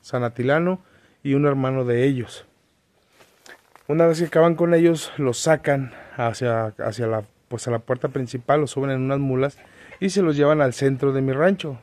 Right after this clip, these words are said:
al centro de mi pueblo. Allá los avientan en la plaza principal y los exhiben por un rato. Uno de ellos, uno de los militares, eh, se atrevió a gritar:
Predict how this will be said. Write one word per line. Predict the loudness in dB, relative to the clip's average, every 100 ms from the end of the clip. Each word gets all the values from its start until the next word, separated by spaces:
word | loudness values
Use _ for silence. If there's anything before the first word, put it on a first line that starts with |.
| -6
al | -4
centro | -4 -2 0
de |
mi | 0 0
pueblo. | 2 2 0 -6 _ _ _ _ _ _ _ -2
Allá | 2 4
los | 4 0
avientan | 0 0 0 0
en | 0 0
la | 0
plaza | 2 0 0 -6
principal | -6 -6 2 4 4 0 -14 _ _
y | -2
los | 0 0
exhiben | -4 -4 -2 -2
por | -4 -4
un | -4
rato. | -4 -6 -10 -20 _ _ _ _ _ _ _ _ -6
Uno | -2 2
de | 2
ellos, | 4 2 2 -2
uno | -2
de | 0
los | 0
militares, | 0 0 2 2 2 -4
eh, | -6
se | -2 -2
atrevió | 0 0 2 4 4
a |
gritar: | 4 2 4 2